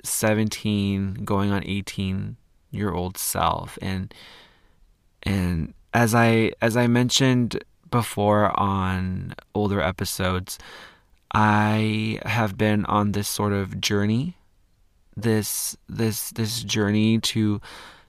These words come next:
bettering myself for me, to, to kind of put to rest all of my toxic traits and behaviors as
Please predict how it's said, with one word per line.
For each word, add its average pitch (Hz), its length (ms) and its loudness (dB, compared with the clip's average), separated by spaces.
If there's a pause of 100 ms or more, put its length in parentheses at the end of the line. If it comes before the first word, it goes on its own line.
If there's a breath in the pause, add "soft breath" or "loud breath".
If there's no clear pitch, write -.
(160)
bettering 113 720 6
myself 107 1080 2
for 110 380 0
me, 104 480 0 (1000)
to, 104 1040 -2 (800)
to - 120 -2
kind 113 260 2
of 110 100 2
put - 260 -2
to - 140 -6
rest 104 340 2
all 104 200 2
of 104 80 -2
my 101 140 0
toxic 95 480 0
traits - 640 0
and 98 420 0 (680 loud breath)
behaviors 110 760 4
as 101 640 -2